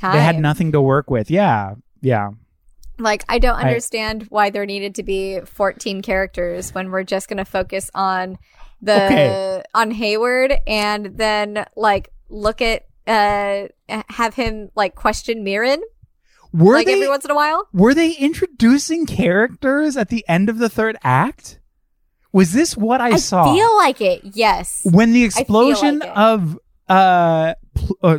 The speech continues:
Speaker 1: sorry, Jupiter, when Jupiter implodes and they're flying away, who's the guy that gets blown out of his seat? Have we seen him before?
Speaker 2: Yeah, who was he? What is
Speaker 1: Who
Speaker 2: he
Speaker 1: the
Speaker 2: doing?
Speaker 1: fuck is that?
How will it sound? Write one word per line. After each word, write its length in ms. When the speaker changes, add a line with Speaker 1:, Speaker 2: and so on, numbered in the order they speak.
Speaker 1:
sorry, 280
Jupiter, 640
when 280
Jupiter 520
implodes 560
and 200
they're 80
flying 500
away, 480
who's 360
the 120
guy 280
that 120
gets 160
blown 360
out 200
of 80
his 160
seat? 420
Have 260
we 160
seen 360
him 200
before? 560
Speaker 2:
Yeah, 320
who 240
was 480
he? 240
What 220
is 100
Speaker 1:
Who 80
Speaker 2:
he 80
Speaker 1:
the 80
Speaker 2:
doing? 120
Speaker 1:
fuck 140
is 280
that? 440